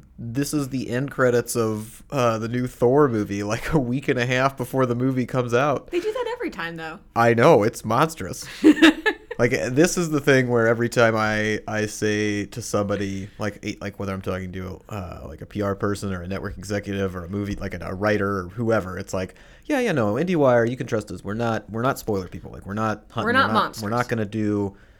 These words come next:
Speaker 1: we're not here to, you know, to ruin your movie. Like, we wanna honor the thingamajig." And then stuff like that comes up, and it's just like,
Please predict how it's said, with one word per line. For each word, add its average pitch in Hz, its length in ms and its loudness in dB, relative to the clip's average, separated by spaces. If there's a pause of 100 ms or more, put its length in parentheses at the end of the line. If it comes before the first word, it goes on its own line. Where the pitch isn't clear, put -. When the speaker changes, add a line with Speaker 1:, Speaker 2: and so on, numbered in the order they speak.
(100)
Speaker 1:
we're - 100 -4
not 120 140 0
here 110 180 0
to, 104 280 -2
you 104 80 -8
know, 95 220 -6
to 101 160 -10
ruin 104 340 0
your 98 120 -4
movie. 92 240 -6
Like, 92 160 -10
we 101 80 -6
wanna 95 220 -6
honor 95 300 -6
the 87 120 -12
thingamajig." 92 520 -8
And 101 80 -8
then 101 120 -4
stuff 175 320 -2
like 101 180 0
that 180 240 6
comes 92 260 -4
up, 87 160 -8
and 92 80 -10
it's 92 80 -12
just - 220 -6
like, 92 160 -10